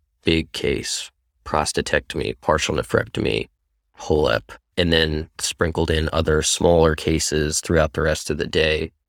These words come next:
you know, if that big case ran longer, it wasn't as hard to, you know, if you have a, if you struggle with a case and then you're staring down the barrel of doing another big case right afterwards, that can be really tough mentally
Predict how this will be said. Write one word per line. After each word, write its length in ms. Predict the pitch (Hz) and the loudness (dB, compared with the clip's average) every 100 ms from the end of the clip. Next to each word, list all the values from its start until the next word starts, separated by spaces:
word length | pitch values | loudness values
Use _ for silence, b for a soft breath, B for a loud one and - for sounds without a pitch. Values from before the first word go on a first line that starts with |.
| _ _ - | _ _ -6
you 140 | 95 | 0
know, 140 | 82 78 | 2 2
if 220 | 80 - | -2 0
that 240 | 80 80 - | 0 0 -2
big 220 | - 82 | -2 -2
case 600 | - - 80 80 - - - _ | -2 -2 0 0 -2 -4 -8 _
ran 280 | - 85 80 | 2 4 4
longer, 760 | 76 82 85 85 82 80 76 - - | 2 2 4 4 4 2 0 -4 -8
it 120 | 85 | -2
wasn't 320 | 85 76 80 | -2 -2 -2
as 220 | 76 76 | -2 -2
hard 680 | - - 80 80 76 78 73 - | -4 0 2 4 2 0 -4 -10
to, 520 | - 80 78 78 78 - _ _ | -2 0 0 -2 -4 -8 _ _
you 80 | 92 | 2
know, 140 | 87 | 2
if 120 | 82 113 | 2 2
you 120 | 110 | 2
have 240 | 95 87 | 2 0
a, 80 | 85 - | -2 -4
if 160 | - | -2
you 80 | 104 | -2
struggle 580 | - - 98 92 85 85 | -2 0 2 4 4 2
with 160 | 82 78 | 0 -2
a 80 | |
case 640 | - - 82 82 - - - _ _ | -4 -2 0 -2 -2 -4 -4 _ _
and 180 | 87 82 | -2 2
then 380 | 80 80 80 82 | 4 2 0 -2
you're 440 | 85 78 80 80 82 _ _ _ _ | 0 0 2 0 -4 _ _ _ _
staring 400 | - - 92 82 | -6 0 2 4
down 220 | 82 82 82 | 2 2 2
the 80 | |
barrel 360 | 76 80 80 78 | 2 4 4 2
of 120 | 78 | 0
doing 240 | 82 78 78 | 0 0 0
another 520 | 78 80 80 82 82 | -2 0 0 2 0
big 300 | 76 80 76 | 0 -4 -4
case 340 | - 78 80 | -2 -2 0
right 180 | 82 78 | 0 2
afterwards, 520 | 78 78 76 73 73 | 2 2 0 0 0
that 180 | 78 82 | -2 -2
can 120 | - | 0
be 100 | 85 | 0
really 300 | 82 78 78 | 0 0 -2
tough 420 | - 78 76 - 80 | 0 0 0 -4 -4
mentally 560 | 78 76 73 76 78 | -2 -2 -2 0 -2